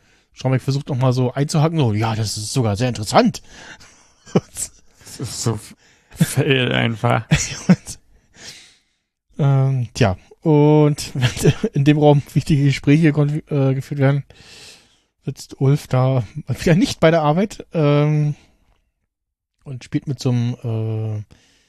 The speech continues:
Speaker 1: so Fingerpuppen, äh, Kickern, äh, Tischfußball, sag ich mal.
Speaker 2: Mhm. Und, äh, wir haben, das hab ich eben durch Zufall gesehen, den ersten Requisitenfehler, den ich tatsächlich <laughs> bemer-, ich bemerke. Ich weiß ja, ob wir schon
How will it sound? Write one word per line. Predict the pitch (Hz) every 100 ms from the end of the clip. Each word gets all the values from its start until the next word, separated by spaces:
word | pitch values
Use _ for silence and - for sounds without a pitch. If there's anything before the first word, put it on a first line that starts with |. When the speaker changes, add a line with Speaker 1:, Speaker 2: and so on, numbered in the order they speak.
| _ -
Speaker 1:
so | 135
Fingerpuppen, | - 240 214 175 185 139 127 123 123
äh, | 135 120 123 113
Kickern, | - 131 123 113 107 113
äh, | 123 104 101 101 98 _ _ _ _ _ _ -
Tischfußball, | 175 - 127 - 107 98
sag | 104 104
ich | 123
mal. | 165 196 _ _ _ _ _ -
Speaker 2:
Mhm. | 123 117 110 139 151 _ _ _ _ _ _
Und, | 117 113
äh, | - 135 120
wir | 117 113
haben, | 123 131
das | 131
hab | 123
ich | 113 -
eben | 127 135
durch | 117 -
Zufall | 135 - 139
gesehen, | 123 123 123
den | 117
ersten | - 131 - - 127
Requisitenfehler, | 123 123 - 113 135 - - 123 113 110
den | 117
ich | 120 -
tatsächlich | 123 - 131 143 -
<laughs> |
bemer-, | 135 120 131
ich | 160 147
bemerke. | - 131 135 156
Ich | 139
weiß | 131
ja, | 139
ob | 127 -
wir |
schon | 117 131 123